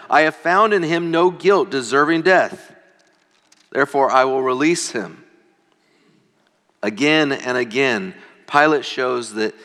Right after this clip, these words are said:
the conviction, the movement of his heart, was to see the innocence of Jesus.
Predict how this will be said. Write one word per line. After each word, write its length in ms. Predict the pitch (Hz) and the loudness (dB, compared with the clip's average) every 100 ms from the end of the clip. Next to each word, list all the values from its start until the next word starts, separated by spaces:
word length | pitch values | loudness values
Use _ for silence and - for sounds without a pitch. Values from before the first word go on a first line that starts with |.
| - | -8
the 100 | 113 | -6
conviction, 680 | 113 135 139 190 - - 101 | -4 -4 -2 -2 -2 -6 -6
the 80 | 104 | -6
movement 440 | 120 156 175 170 151 | 0 2 2 2 0
of 100 | 139 | 0
his 120 | - | -2
heart, 380 | 170 156 110 - - - - | 0 2 0 -6 -18 -20 -4
was 220 | 123 120 | -2 0
to 100 | 127 | -2
see 460 | - - 170 165 160 | -4 -2 2 2 2
the 160 | 131 - | -2 -4
innocence 800 | 156 160 151 - 139 135 - - - _ _ - - _ - | -2 0 0 -2 -4 -4 -6 -10 -14 _ _ -20 -20 _ 2
of 460 | 120 117 117 110 - - _ - | 4 4 2 -4 -16 -20 _ -10
Jesus. 680 | 110 107 85 78 - - | -6 -6 -6 -10 -12 -12